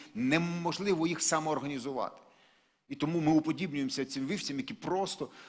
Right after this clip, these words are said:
йдуть в прірву, йдуть в кущі, йдуть в, десь в канаву. І Христос кожен раз, і Христос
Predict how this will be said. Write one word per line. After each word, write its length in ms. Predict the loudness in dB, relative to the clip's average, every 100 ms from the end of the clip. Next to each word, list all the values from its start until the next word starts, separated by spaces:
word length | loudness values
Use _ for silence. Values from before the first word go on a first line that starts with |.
| -8
йдуть 280 | -6 -4 -6
в 40 |
прірву, 460 | 0 4 4 4 2
йдуть 180 | 0 -4
в 40 |
кущі, 500 | -6 0 2 2 0
йдуть 200 | -2 -4
в, 100 | 0
десь 180 | 0 0
в 300 | -6 0 -2 -2 -4
канаву. 640 | 2 2 2 -4 -4 -6 -10 -20 -20 _ _ _ _ _ _ _ _
І 60 |
Христос 360 | -14 -12 -10 -10
кожен 280 | -10 -8 -6
раз, 160 | -6 -6
і 80 | -8
Христос 640 | -6 -8 -8 -4 -4 -4